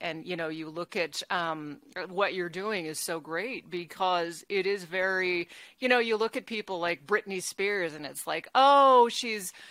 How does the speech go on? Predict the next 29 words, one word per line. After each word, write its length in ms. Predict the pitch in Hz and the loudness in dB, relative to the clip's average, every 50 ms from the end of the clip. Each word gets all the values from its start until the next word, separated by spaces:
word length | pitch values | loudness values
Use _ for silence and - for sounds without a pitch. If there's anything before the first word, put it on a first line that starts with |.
| - - | -12 -8
she's 240 | - - 294 - - | -6 -4 -4 -4 -4
crazy. 500 | - - 277 269 285 302 269 277 277 247 | 2 6 6 6 6 6 2 0 0 0
She's 280 | - - 247 226 233 | -2 -4 -4 0 0
on 140 | 233 226 233 | 0 0 0
drugs." 420 | 233 233 254 277 277 277 226 220 | 2 2 4 4 4 4 2 0
And 100 | 247 240 | -2 -2
we 120 | 233 262 262 | -2 -2 -2
just, 220 | - 320 - - | -2 -4 -4 -6
gl-, 320 | - 226 226 226 - - 220 | -2 -2 -2 -2 -2 -4 -4
you 100 | 233 240 | -2 0
know, 200 | 240 240 233 220 | 2 2 2 4
the, 160 | 220 233 226 | 2 2 0
the 180 | 220 190 233 | 0 0 -2
media 360 | 233 233 240 247 269 294 285 - | 0 0 0 -2 0 -2 -2 -2
just 240 | 254 233 - - | -4 -6 -6 -6
loves 520 | 202 180 185 196 226 285 320 - 349 - - | -6 -2 0 0 0 0 -2 -6 -8 -8 -6
it. 200 | 165 143 - 170 | -6 -6 -6 -4
They 160 | 202 208 214 | -4 -2 0
love 360 | 220 214 220 262 285 269 - - | 2 4 4 4 2 0 -4 -8
to 180 | - 262 247 220 | -2 0 0 0
watch 600 | 196 180 185 196 196 214 240 277 - - - - | 0 0 2 4 4 4 4 2 -2 -6 -8 -6
these 280 | 214 208 208 196 - | -6 -6 -6 -6 -8
people 380 | - - 208 196 - - 170 160 | -8 -8 -8 -8 -6 -8 -10 -8
suffer. 640 | - - - - - 254 320 392 - - 226 175 | -10 -10 -8 -2 0 0 0 0 0 0 0 0
And 120 | - 202 220 | 0 -2 -4
it's 160 | 226 - - | -4 0 0
like, 180 | 269 254 - | 0 0 0
"Well, 140 | - 247 254 | -2 -4 0
maybe 240 | 240 254 294 359 | 2 2 2 0